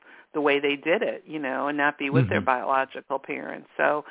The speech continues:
Speaker 2: Mm-hmm.
Speaker 1: uh, it's
Speaker 2: Mm-hmm.
Speaker 1: actually quite beautiful when you think about how that all worked <laughs> out, you know. Um,
Speaker 2: Yeah.
Speaker 1: and he was able, he lived with the, with the Caseys for, uh,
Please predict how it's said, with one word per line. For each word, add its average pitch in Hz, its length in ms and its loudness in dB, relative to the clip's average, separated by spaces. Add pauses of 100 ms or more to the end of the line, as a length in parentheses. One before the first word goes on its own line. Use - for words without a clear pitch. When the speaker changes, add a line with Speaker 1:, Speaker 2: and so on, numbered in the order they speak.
(120)
Speaker 2:
Mm-hmm. - 300 -2
Speaker 1:
uh, 147 140 4
it's - 180 -4
Speaker 2:
Mm-hmm. 190 40 0
Speaker 1:
actually 180 320 0
quite 165 300 0
beautiful 160 480 -6
when 147 160 -8
you 143 100 -6
think 165 240 -10
about 139 240 -2
how 143 200 2
that 139 160 -6
all 139 220 0
worked 156 320 -6
<laughs> - 40 -8
out, 160 380 2
you 147 140 -10
know. 139 260 -2 (460)
Um, 135 400 0
Speaker 2:
Yeah. 104 180 6
Speaker 1:
and 143 380 -2
he 180 100 -4
was 180 160 -10
able, 180 220 2
he 190 140 2
lived 202 240 2
with 185 180 -2
the, 156 240 2 (180)
with 165 200 -2
the 151 80 -8
Caseys 160 560 -4 (160)
for, 139 440 0 (280)
uh, 139 100 2